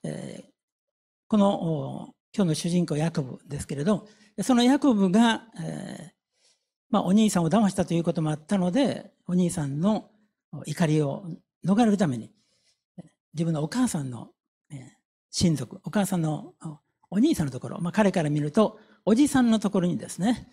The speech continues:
えー、この単身向かって、そしてこのところで、えー、まあ、居候のような身分で、まあ、生活するわけですね。えー、それが舞台です。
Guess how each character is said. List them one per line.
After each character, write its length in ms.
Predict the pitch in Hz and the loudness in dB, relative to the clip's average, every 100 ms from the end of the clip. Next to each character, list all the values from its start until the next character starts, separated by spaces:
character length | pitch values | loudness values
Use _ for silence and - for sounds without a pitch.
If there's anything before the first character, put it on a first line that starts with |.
| _ _ _ | _ _ _
え 460 | 147 135 131 127 123 | -12 -10 -14 -18 -20
ー、 120 | _ | _
こ 80 | 147 | -16
の 180 | 127 - _ _ _ - | -16 -18 _ _ _ -6
単 140 | 170 | -2
身 380 | 160 - 139 - _ _ _ _ - | -2 -4 -6 -10 _ _ _ _ -14
向 100 | 151 | -10
か 120 | 135 | -10
っ 20 | |
て、 320 | - - 190 233 | -6 -2 -2 -2
そ 140 | 269 | -4
し 40 | - | -2
て 100 | - | 0
こ 100 | 214 | 2
の 120 | 202 | 2
と 100 | 196 | 0
こ 120 | 185 | 0
ろ 80 | 196 | 2
で、 260 | 220 202 - - _ _ | 2 0 -6 -20 _ _
え 320 | 143 139 143 - | -14 -14 -16 -20
ー、 40 | 285 _ _ _ _ _ | -20 _ _ _ _ _
ま 100 | 170 | -10
あ、 140 | 131 - _ _ - | -10 -14 _ _ -8
居 80 | 202 | 0
候 280 | 277 254 240 | 6 6 8
の 100 | 214 | 6
よ 60 | 185 | 4
う 20 | |
な 260 | 123 - 254 233 | 2 -6 -14 -8
身 120 | 156 | -6
分 240 | 131 113 | -6 -6
で、 280 | 135 147 - _ _ _ | -4 -4 -6 _ _ _
ま 80 | 160 | -10
あ、 20 | |
生 160 | - 151 | -6 -6
活 180 | 131 - | -8 -10
す 100 | 143 | -10
る 60 | |
わ 80 | 117 | -12
け 60 | - | -14
で 100 | - | -4
す 80 | |
ね。 220 | 214 220 - _ _ _ | -2 -2 -6 _ _ _
え 180 | - 147 | -14 -8
ー、 20 | |
そ 120 | - | -2
れ 100 | 185 | 0
が 200 | 165 185 | 2 -2
舞 140 | 135 147 | -2 -8
台 200 | - - | -8 -12
で 100 | - | -14
す。 240 | - - | -14 -16